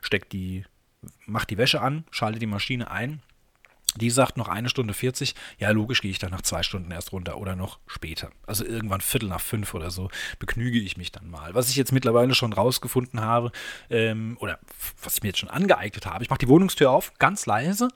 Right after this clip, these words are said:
ne, höre ich mal mit einem Ohr runter in den Keller und wenn ich dann noch höre, dass eine Maschine läuft, ne, dann könnte das meine sein, dann warte ich noch einen Moment. <laughs> Ist aber natürlich auch trügerisch, da steht nämlich auch noch die Waschmaschine des Nachbarn und von daher auch wieder nicht so zuverlässig. Also wenn ich hier eine Möglichkeit hätte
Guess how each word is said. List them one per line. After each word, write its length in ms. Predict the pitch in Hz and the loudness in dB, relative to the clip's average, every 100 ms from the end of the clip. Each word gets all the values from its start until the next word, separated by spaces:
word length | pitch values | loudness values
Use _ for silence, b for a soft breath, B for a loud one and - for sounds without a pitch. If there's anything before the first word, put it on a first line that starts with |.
| _ | _
ne, 200 | 127 196 - - | -8 -8 -10 -6
höre 240 | 127 139 | -2 -2
ich 200 | 175 - | -4 -4
mal 160 | 147 160 | -6 -6
mit 160 | 147 | -8
einem 140 | 123 110 | -6 -4
Ohr 220 | 117 135 | 0 0
runter 280 | 123 135 127 | -2 -6 -6
in 100 | 101 | -8
den 40 | |
Keller 320 | - 113 180 - B B | -6 -6 -6 -10 B B
und 100 | 113 | -2
wenn 120 | 117 139 | -2 -2
ich 80 | |
dann 160 | - 117 | -4 -4
noch 140 | 117 | -2
höre, 240 | 117 139 151 | 0 0 0
dass 160 | 117 | -6
eine 80 | 110 | -4
Maschine 360 | 98 95 208 190 | -4 -2 -2 -2
läuft, 500 | 95 107 170 - - - | -4 -8 -10 -14 -16 -12
ne, 220 | 110 170 - | -8 -8 -8
dann 140 | - - | -6 4
könnte 280 | 165 220 180 | 6 6 0
das 160 | 135 | 2
meine 240 | 117 120 135 | 4 4 2
sein, 240 | 123 120 | -2 -2
dann 160 | 107 - | -6 -8
warte 240 | - 92 - | -2 0 0
ich 80 | 101 | -4
noch 140 | 82 | -8
einen 80 | 87 | -10
Moment. 520 | 76 71 - - - - - | -12 -4 0 0 -2 -10 -12
<laughs> 180 | - - | -8 -4
Ist 140 | 131 | 0
aber 120 | 123 | 2
natürlich 380 | 120 113 104 101 | 0 0 -4 -4
auch 140 | 87 | -6
trügerisch, 440 | - 127 139 127 123 | -4 -2 -2 -2 -2
da 100 | 107 | -2
steht 220 | 110 104 | -4 -4
nämlich 220 | 101 90 | -6 -8
auch 60 | 92 | -8
noch 100 | 90 | -8
die 100 | - | -6
Waschmaschine 380 | - 95 90 - | -8 -6 -10 -10
des 200 | - - | -10 2
Nachbarn 560 | 120 - - 104 107 B B | 2 4 -2 -2 -4 B B
und 80 | - | -12
von 120 | - | -10
daher 360 | 82 90 87 82 B B | -8 -8 -8 -10 B B
auch 140 | 87 | -10
wieder 120 | 92 | -8
nicht 160 | 90 - | -8 2
so 120 | 127 | 2
zuverlässig. 640 | - 147 101 78 - - | 2 -2 -2 -6 -8 -6
Also 160 | 101 123 | -6 -2
wenn 100 | 139 | 0
ich 80 | - | 0
hier 120 | 160 | 2
eine 100 | 131 | 6
Möglichkeit 500 | 143 143 - 120 107 | 6 4 0 0 2
hätte 220 | 123 - | 4 4